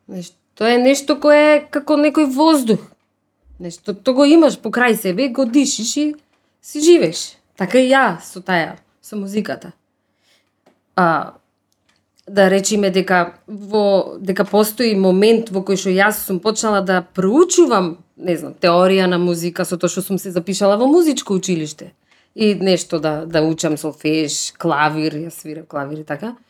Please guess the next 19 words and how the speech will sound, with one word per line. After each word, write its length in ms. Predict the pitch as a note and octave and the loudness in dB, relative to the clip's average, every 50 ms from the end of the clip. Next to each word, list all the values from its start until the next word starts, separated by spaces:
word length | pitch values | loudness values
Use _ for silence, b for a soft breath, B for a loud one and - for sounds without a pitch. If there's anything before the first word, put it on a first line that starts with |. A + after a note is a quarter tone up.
| _ _ _ _ _ _ _ _ _ _ _ _ _ _ | _ _ _ _ _ _ _ _ _ _ _ _ _ _
А, 520 | - G3+ G3 F#3+ F#3+ F#3+ F#3 F3 E3+ - - - _ _ _ _ _ _ _ _ - | -2 2 2 4 4 4 4 2 0 -2 -4 -10 _ _ _ _ _ _ _ _ -12
дека 380 | F#3 F#3+ F#3 F#3+ F#3+ F#3+ - - _ _ _ _ _ _ _ _ _ _ _ _ _ _ _ _ _ _ _ _ _ _ _ _ _ _ - | -6 -6 0 0 0 0 -2 -8 _ _ _ _ _ _ _ _ _ _ _ _ _ _ _ _ _ _ _ _ _ _ _ _ _ _ -8
то 420 | F3 E3 D#3+ E3+ F3 F3+ F3 F3+ - | -4 -2 0 2 2 2 0 -2 -6
тогаш 300 | _ - B3+ A#3+ C4 B3 | _ 0 2 2 4 2
започнува, 600 | A3 A#3 A#3 A3+ A3+ A3 A3 - - F3+ E3 D#3 | 2 0 0 0 0 0 0 -2 -4 -4 -4 -4
да 120 | D3+ E3 D#3+ | -4 -4 -2
речеме, 320 | E3+ E3+ E3+ G3 G3 G3+ | -2 -2 -2 -2 -2 -2
со 180 | G3 - G#3 F#3+ F#3+ - _ _ _ | -2 -2 -4 -4 -4 -10 _ _ _
почетокот 480 | _ G3 F#3 - G3 F#3+ G#3 G#3+ A3 A#3 | _ -8 -4 -2 -2 -2 0 0 0 2
на 80 | A3 G3+ | 0 0
официјалното 560 | F#3+ G3+ F#3+ - G3+ F3+ F3 F3+ F3+ F3+ A3+ | 0 -4 -6 -4 -2 0 0 0 0 0 0
музичко 420 | B3+ C#4 C4 B3+ A#3 - - G3+ | 0 2 0 0 -2 -4 -8 -6
образование 560 | F3+ E3+ F3 E3 E3+ D#3+ E3 D#3 D3+ C#3+ D3 | -4 -2 -2 -2 -4 -4 -4 -4 -4 -4 -6
таму, 260 | - - C#3 C3+ C#3+ D3 | -10 -12 -14 -14 -12 -12
во 120 | D#3+ D#3+ | -12 -10
кое? 240 | - - E3+ D3 C#3 | -4 -4 -4 -2 -4
Во 80 | C#3+ | -6
второ 300 | D3 - - G3+ F#3+ F#3 | -12 -4 0 2 2 2
одделение. 560 | F#3 E3+ E3 F#3 F#3 F#3 E3+ D#3+ D3+ D2 - | 2 2 2 2 2 2 0 0 -2 -6 -10